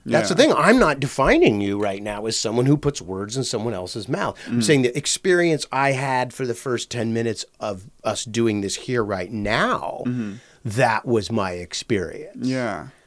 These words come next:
Speaker 1: But it doesn't mean, I'm not defining you as the person who puts words in someone else's mouth. Just
Speaker 2: But
Speaker 1: saying
Speaker 2: let's role play for a second. Say as if you just said
Speaker 1: We're always role playing.
Speaker 2: Say, let's, let's, uh, let's r-, role play. You just, let's,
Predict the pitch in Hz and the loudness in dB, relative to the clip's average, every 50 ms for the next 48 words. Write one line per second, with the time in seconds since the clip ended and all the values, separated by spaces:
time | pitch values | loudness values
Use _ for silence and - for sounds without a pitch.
0 | _ - - 131 127 131 123 143 143 120 143 135 143 135 131 123 117 117 - - | _ 4 4 6 6 6 6 6 6 6 6 4 4 6 6 6 4 4 2 4
1 | - 127 139 160 170 - 147 135 117 - - - 95 95 117 143 190 190 139 110 | 4 6 6 6 6 4 4 2 0 0 0 -6 -2 0 2 4 6 6 6 6
2 | 104 104 107 104 101 98 92 92 110 - - - 113 107 104 - - 104 101 98 | 4 2 2 2 0 0 -2 -4 -6 -6 -4 -2 -2 -2 -2 -2 -2 -2 -2 -2
3 | 92 101 104 101 95 92 92 - _ _ _ - - 123 - - 92 90 110 151 | -4 -4 -2 -2 -2 -4 -6 -8 _ _ _ -4 -2 -2 -2 -2 -2 0 2 4
4 | 226 240 143 92 85 87 82 - 101 90 85 85 82 73 69 - - 90 87 - | 4 2 0 -2 -6 -8 -10 -10 -10 -10 -10 -12 -14 -14 -14 -14 -12 -12 -12 -12
5 | 92 78 - - - - _ - - - - - _ _ - 123 120 170 165 147 | -12 -12 -12 -14 -16 -18 _ -20 -20 -20 -20 -20 _ _ 0 2 4 6 6 8
6 | 139 135 123 120 123 185 196 - 208 202 190 185 - 143 123 120 107 101 - 95 | 8 8 8 6 6 4 2 4 6 4 4 6 4 0 0 0 -2 -6 -6 -8
7 | - - - _ _ _ _ _ - - - - 190 196 202 185 - 127 156 131 | -8 -10 -14 _ _ _ _ _ -8 -4 2 4 4 4 4 2 2 2 2 2
8 | 135 156 151 156 147 131 117 139 131 - - 127 120 117 139 156 170 165 147 147 | 2 -2 -2 -2 -2 0 2 2 2 2 4 4 4 6 10 10 10 10 10 8
9 | 151 170 180 170 120 92 95 107 123 143 - - 95 87 82 76 80 92 110 - | 8 8 8 8 6 4 2 2 2 2 2 -2 -6 -8 -8 -8 -8 -10 -8 -4
10 | - - 185 185 196 196 185 - 139 151 160 151 - - - - 139 143 143 - | -2 2 4 6 6 6 4 2 0 0 0 0 0 -4 -4 0 2 2 4 4
11 | - 170 143 127 - 117 139 147 - - 160 - - 135 135 139 151 165 151 147 | 4 4 4 4 4 4 0 0 0 -2 -4 -4 0 2 0 2 4 2 2 4
12 | 127 127 117 123 131 - - - 123 131 135 - - - | 2 0 2 2 0 0 0 -2 -2 -2 -2 -2 -4 -8